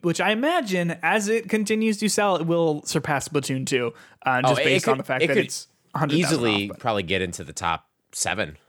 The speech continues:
Speaker 2: it looks like.
Speaker 1: Agreed. And then I think, I think it, you begin to hit a wall once it just, like, gets up there and up there. Um, but yeah, and then number eighteen, New Super Mario Bros. Wii.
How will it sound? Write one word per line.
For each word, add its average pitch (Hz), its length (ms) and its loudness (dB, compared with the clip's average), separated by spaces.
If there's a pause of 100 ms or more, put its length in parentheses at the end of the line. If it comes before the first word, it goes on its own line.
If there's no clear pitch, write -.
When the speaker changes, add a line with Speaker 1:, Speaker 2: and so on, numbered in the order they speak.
(560)
Speaker 2:
it 95 60 -8
looks 95 180 -4
like. 78 320 -4 (880)
Speaker 1:
Agreed. 151 400 0
And 175 160 0
then 190 100 0
I 185 60 2
think, 175 260 -2
I 156 60 -2
think 160 180 -2
it, 143 140 -2
you 143 280 -8
begin 139 260 -2
to 135 60 -2
hit 135 140 -2
a 131 40 0
wall 131 380 0
once 131 240 -2
it 131 60 -8
just, 127 220 -6
like, 113 140 -6
gets 135 220 -4
up 127 200 -2
there 120 180 0
and 123 80 -2
up 123 140 -4
there. - 260 -4 (540)
Um, 117 400 0 (1080)
but 151 120 0
yeah, 139 200 -2
and 165 120 0
then 180 160 0
number 175 220 0
eighteen, 214 380 0
New 214 120 2
Super 208 200 -2
Mario 190 300 0
Bros. 143 320 -2
Wii. 262 380 0